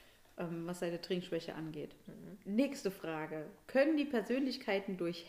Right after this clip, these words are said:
Speaker 1: Hellsehen selbst schaden oder leugnen sie alles Kritische?
Speaker 2: Das ist jetzt eine Frage, die explizit auf meinen Malkavianer abzielt,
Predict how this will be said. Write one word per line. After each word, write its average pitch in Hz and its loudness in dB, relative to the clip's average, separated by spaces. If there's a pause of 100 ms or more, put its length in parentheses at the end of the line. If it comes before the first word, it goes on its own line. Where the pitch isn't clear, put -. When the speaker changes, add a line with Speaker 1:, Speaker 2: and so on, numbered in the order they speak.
Speaker 1:
Hellsehen 196 4
selbst 185 2
schaden 220 2 (360)
oder 247 8
leugnen 226 6
sie 196 -4
alles 175 0 (120)
Kritische? 170 -2 (880)
Speaker 2:
Das 220 0
ist 226 -2
jetzt 277 4
eine 240 -4
Frage, 220 2
die 233 0
explizit - -8
auf 196 -2
meinen 170 -4
Malkavianer 233 -2
abzielt, - -6